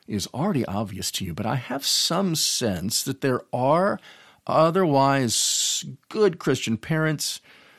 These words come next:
who need a reality check when it comes to the internet and their kids, as if the internet was not the most prominent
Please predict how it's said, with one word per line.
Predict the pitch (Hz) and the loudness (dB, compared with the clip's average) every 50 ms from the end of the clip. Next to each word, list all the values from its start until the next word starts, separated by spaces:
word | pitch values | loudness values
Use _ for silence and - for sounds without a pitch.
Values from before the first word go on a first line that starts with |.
| - _ _ _ - _ - | -20 _ _ _ -20 _ -8
who | - 131 123 | -2 0 2
need | 123 123 143 175 190 | 2 2 2 2 2
a | 147 107 | 2 2
reality | 95 98 95 90 90 95 95 95 98 90 | 2 2 0 0 0 0 0 0 -2 -2
check | - - - 85 87 90 - | -2 -4 -4 -4 -4 -4 -4
when | 107 113 | -4 -4
it | 131 - | -4 -6
comes | - - 98 87 92 104 - | -8 -8 -6 -4 -4 -4 -4
to | - 139 | -4 -4
the | 135 139 - | -4 -4 -4
internet | - 147 156 185 180 131 98 92 - - - - - - _ _ _ _ _ _ _ _ _ _ _ _ - | -6 -6 -6 -6 -4 -6 -6 -6 -10 -14 -16 -20 -20 -20 _ _ _ _ _ _ _ _ _ _ _ _ -6
and | 104 98 98 | -4 -2 -2
their | 101 | -2
kids, | 101 - - - 104 92 107 - - - - - - - _ _ _ _ _ - | -4 -4 -6 -6 -6 -6 -8 -8 -8 -8 -8 -8 -10 -14 _ _ _ _ _ 2
as | 120 120 107 | 2 4 4
if | 139 151 143 - - - - - | 4 4 2 2 -2 -10 -12 -8
the | - 123 127 | -4 -2 -2
internet | 131 147 147 156 143 120 101 95 87 - | 2 2 4 4 4 4 2 0 -2 -4
was | 123 123 120 101 | -2 -2 -2 -2
not | 123 131 131 127 110 - - | 0 0 0 0 -2 -2 -6
the | 110 92 87 98 131 175 190 185 147 110 95 98 | -12 -12 -6 0 2 4 4 4 4 2 2 2
most | 113 123 127 131 135 127 110 110 - - - - | 2 2 2 2 2 4 2 2 0 -2 -6 -10
prominent | - - - 131 139 143 139 127 101 92 95 - - - | -14 -8 -4 0 0 0 0 0 -2 -4 -6 -6 -8 -10